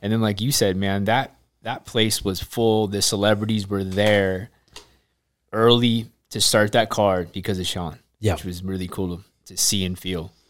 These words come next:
Speaker 2: Yeah, it's cool. And, and the U F C higher ups see it. They see what's going on. So it's a, it's a good.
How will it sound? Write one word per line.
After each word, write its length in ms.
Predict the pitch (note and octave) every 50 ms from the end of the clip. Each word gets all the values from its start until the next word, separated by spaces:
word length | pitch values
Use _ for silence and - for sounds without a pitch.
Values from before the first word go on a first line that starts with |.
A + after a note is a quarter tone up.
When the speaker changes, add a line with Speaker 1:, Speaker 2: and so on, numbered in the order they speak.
| _ _ _ _ _ _ _ _ _ _ - - - -
Speaker 2:
Yeah, 240 | - A#2 A2+ G#2 F#2+
it's 120 | F#2+ -
cool. 280 | - - A#2 G#2+ G2 G2+
And, 200 | A2 B2+ B2 A2+
and 220 | - - B2 B2
the 60 | A#2+
U 120 | A#2+ B2 B2+
F 80 | A#2+
C 140 | - - A#2+
higher 280 | G#2+ G#2+ G#2+ G#2+ G#2 F#2+
ups 180 | F#2+ F#2+ - -
see 260 | - - G2+ G2 G2+
it. 160 | F#2+ - -
They 120 | G2 G2+ F#2
see 240 | - - - G2
what's 200 | F2+ E2+ F2+ - -
going 240 | - F#2 F2 E2+ E2+
on. 240 | E2+ E2+ E2+ E2+
So 240 | E2 - - D#2+ D#2+
it's 180 | D#2 D#2 - -
a, 260 | D2 C2+ B1+ D#2+ F#2 -
it's 120 | - -
a 60 | G2+
good. 280 | F2 D#2+ E2+ D#2 D2 -